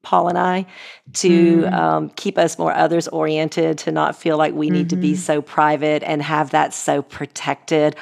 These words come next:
Speaker 1: our
Speaker 2: Mm-hmm.
Speaker 1: things, our time, our lives.
Speaker 2: Mm-hmm.
Speaker 1: And, um, I think that's just kind of the vision I, I hope that we can have spiritually as well as, you know, the way we're living.
Speaker 2: Yeah.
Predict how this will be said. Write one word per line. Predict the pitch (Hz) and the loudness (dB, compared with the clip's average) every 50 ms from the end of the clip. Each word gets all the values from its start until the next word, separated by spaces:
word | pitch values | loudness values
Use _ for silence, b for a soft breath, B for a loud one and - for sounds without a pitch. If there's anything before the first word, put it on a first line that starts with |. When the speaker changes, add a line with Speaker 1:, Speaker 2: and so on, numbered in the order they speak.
| B B B | B B B
Speaker 1:
our | - 156 156 | 2 4 4
Speaker 2:
Mm-hmm. | 180 190 185 | 4 4 4
Speaker 1:
things, | 175 156 156 151 147 147 147 147 - - | 6 6 6 4 4 2 2 0 -2 -2
our | - 151 143 143 | -2 -2 -2 -2
time, | - - - 156 147 147 147 147 147 143 - | -2 -2 -2 0 0 0 0 -2 -2 -2 -2
our | - 143 139 135 | -2 0 0 0
lives. | 135 131 131 135 131 131 131 131 - - B B B B B B | -2 -2 0 0 0 -2 -2 -6 -10 -14 B B B B B B
Speaker 2:
Mm-hmm. | 196 190 190 170 | 0 0 2 4
Speaker 1:
And, | 160 156 151 151 147 | 4 4 4 4 4
um, | 147 143 143 143 139 - - - | 2 2 2 0 -4 -6 -6 -4
I | - 151 | -2 -2
think | - 175 151 - | 0 0 0 2
that's | 156 151 - - | 0 0 0 -2
just | - 156 143 - | -6 -8 -8 -6
kind | - - 160 151 | -4 -4 -2 -2
of | 143 127 | -2 -4
the | 143 | -2
vision | 127 143 147 143 - 147 143 139 139 139 - - _ - - - _ - | 0 0 0 0 0 -2 -2 -2 -4 -6 -6 -10 _ -20 -20 -16 _ -4
I, | 151 151 151 139 - - - - - | -2 -2 -2 -2 -4 -8 -10 -6 -2
I | - 151 | -2 -2
hope | 143 160 180 170 - | 2 2 0 0 0
that | 160 131 | 0 0
we | 160 160 | 0 0
can | 151 - 143 | 2 0 0
have | 143 131 - | 0 -2 -4
spiritually | - - - - - 170 165 165 156 - - 143 139 143 127 131 131 B B B B B B B B | -4 -8 -6 0 2 4 4 4 2 0 -2 -4 -2 -2 -2 -2 -4 B B B B B B B B
as | 151 151 143 - | -2 -2 -2 0
well | 147 147 147 143 139 | 0 2 2 2 2
as, | 139 139 135 - | -2 -2 -4 -4
you | 156 | -4
know, | 135 131 | -4 -4
the | 131 139 | -4 -2
way | 135 131 135 131 | -2 -2 -2 -2
we're | 127 135 135 | -4 -4 -6
living. | 135 135 135 131 123 135 147 143 139 _ _ _ _ _ _ _ _ - - | -4 -6 -6 -6 -6 -6 -6 -8 -10 _ _ _ _ _ _ _ _ -16 -10
Speaker 2:
Yeah. | 269 214 202 196 190 190 196 196 | -6 -4 -2 -2 -2 -2 -4 -6